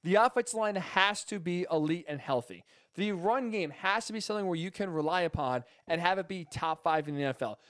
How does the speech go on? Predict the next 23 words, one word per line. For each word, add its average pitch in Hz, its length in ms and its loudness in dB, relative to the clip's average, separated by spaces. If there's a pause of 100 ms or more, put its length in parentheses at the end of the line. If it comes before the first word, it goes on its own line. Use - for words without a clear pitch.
(120)
You 170 120 -4
have 220 280 2
to 226 100 -2
have 175 220 -2
great 165 760 -2 (280)
skill 208 400 0
players 175 580 0 (260)
that 156 160 4
are 143 180 0
open, 190 340 2
that 165 140 2
are 147 180 0
able 175 280 -2
to, 170 180 -4
you 156 180 -2
know, 135 200 2
to 151 160 -10
get, 165 260 0
have 151 380 2
quarterbacks 160 440 -2
like 151 120 -4
Jimmy 165 240 -4
G, 147 320 -4